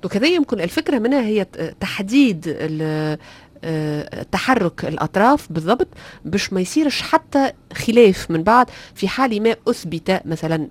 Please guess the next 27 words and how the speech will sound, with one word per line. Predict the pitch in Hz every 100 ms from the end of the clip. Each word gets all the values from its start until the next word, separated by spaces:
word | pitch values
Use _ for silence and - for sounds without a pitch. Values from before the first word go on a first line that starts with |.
| -
آه، | 127 -
النوع | 156 165 147
هذايا | 143 160 147
من | 143
التعاملات. | 143 139 143 147 214 175
وقت | 175 160
نحكيو | 151 180
مثلًا، | - 156 147 -
حكيت | - - 156
مثال | 165 156
مهم | 165 160
أنت، | 160 190 185 - -
المؤسسة | 160 165 - -
متاعو | 165 180 143
السيد | 156 147 147
هذايا | 143 190 220 - -
عندها | 156 220 180
الحق | 131 185 -
أنها | 180 185 185 - - 175
إما | 170
تستغنى | - 156 143
على |
خدماته | 147 143 151 208 247 240 156
أو |
تقدم | 165 175 160 151
به |
شكاية | 156 - - 208 233